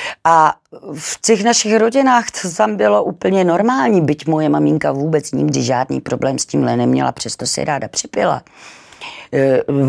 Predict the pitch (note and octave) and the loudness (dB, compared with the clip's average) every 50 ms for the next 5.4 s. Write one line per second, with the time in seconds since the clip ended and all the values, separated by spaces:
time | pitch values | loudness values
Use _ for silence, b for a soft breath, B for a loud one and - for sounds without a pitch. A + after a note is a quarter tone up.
0 | C3+ C3+ D3 - - C3 D3+ D#3+ D#3 D3 C3 C3 B2 - C#3+ B2 - - C3+ D3 | 2 2 0 0 0 0 2 2 2 2 2 0 0 0 -2 -2 -2 -2 -2 -2
1 | D#3 - A#3 A#3 - - F3 - - C3+ C#3 C#3 D3 D3+ C#3 C3+ D3 C#3+ - - | -2 -2 -4 -4 -2 -2 -2 -2 -2 -2 0 2 2 2 2 2 0 -2 -2 0
2 | D#3 D#3 D#3 C#3+ C#3+ C#3 C#3 C#3 C#3 C3+ B2+ - E3 G3+ G3 F#3+ E3 C#3 B2+ - | 0 2 2 2 2 2 2 2 0 -2 -2 -2 -2 -2 0 2 2 0 0 -2
3 | - - B B B B B B B B B B B B _ _ - - D3+ D3 | -8 -12 B B B B B B B B B B B B _ _ -4 -2 0 2
4 | C3+ C3+ C#3 C#3 - - D#3 D#3 D3+ D3+ D3+ D3 D3 D3 D3+ D3+ B B B B | 2 2 2 2 2 2 2 4 4 4 4 4 4 4 2 2 B B B B
5 | B B B B B - - - | B B B B B -2 0 0